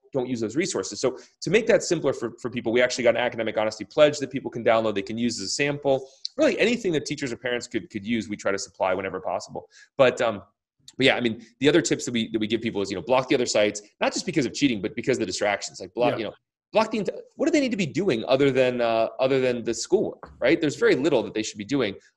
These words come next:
Speaker 1: on the internet. One thing you have to be careful is make sure you unblock your own work stuff. If you're working at home, make sure you do that, 'cause
Speaker 2: <laughs> Right.
Speaker 1: you see people block the whole internet and then <laughs> not be able to figure out why they couldn't do their own work.
Speaker 2: Right.
Speaker 1: But, um, but those are the kinds of tips we give people. The other thing is just being present, being in the room. So for example,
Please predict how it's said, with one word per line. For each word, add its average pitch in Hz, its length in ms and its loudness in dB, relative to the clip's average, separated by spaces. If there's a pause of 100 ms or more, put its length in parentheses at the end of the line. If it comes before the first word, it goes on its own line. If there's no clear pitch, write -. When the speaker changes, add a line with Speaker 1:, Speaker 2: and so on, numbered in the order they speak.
(120)
Speaker 1:
on 123 120 2
the 123 60 0
internet. 120 320 -2 (400)
One 151 220 4
thing 135 120 2
you 131 60 4
have 123 80 0
to - 40 -8
be 113 60 -4
careful 113 260 2
is 104 80 -2
make 113 140 -2
sure 139 140 -2
you 123 100 0
unblock 117 400 2
your 113 100 2
own 110 320 -2
work 120 200 2
stuff. - 260 -4
If - 80 -12
you're 110 80 0
working 104 360 -4
at - 60 -4
home, 196 180 6
make 196 100 2
sure 165 160 0
you 107 80 -4
do 131 100 -4
that, 101 160 -2
'cause 123 60 -4
Speaker 2:
<laughs> - 20 -2
Right. 107 80 -2
Speaker 1:
you 110 60 -6
see - 200 -10
people - 460 -8 (180)
block 123 220 4
the 117 60 -4
whole 127 100 2
internet 117 240 0
and 113 80 -6
then 110 200 -6 (180)
<laughs> 147 280 -4
not 147 240 2
be 135 80 0
able 131 100 6
to 123 60 -4
figure 135 220 4
out 110 60 4
why 123 140 6
they 135 120 4
couldn't 113 220 -2
do 127 80 0
their 135 120 4
own 123 80 2
work. 98 200 -4 (240)
Speaker 2:
Right. 135 280 6
Speaker 1:
But, 156 80 0
um, 135 140 0 (680)
but 135 160 2
those 214 160 8
are 214 40 -4
the 233 60 0
kinds 165 200 2
of 135 60 -4
tips 147 200 -2
we 123 80 -4
give 120 220 0
people. 113 420 0 (200)
The 160 100 6
other 277 100 8
thing 170 200 2
is 131 100 0
just - 260 -8
being 139 320 0
present, 147 460 -2
being 135 180 0
in 117 80 -2
the 107 100 -2
room. 104 400 -4
So - 160 -2
for 131 120 -4
example, 127 440 -2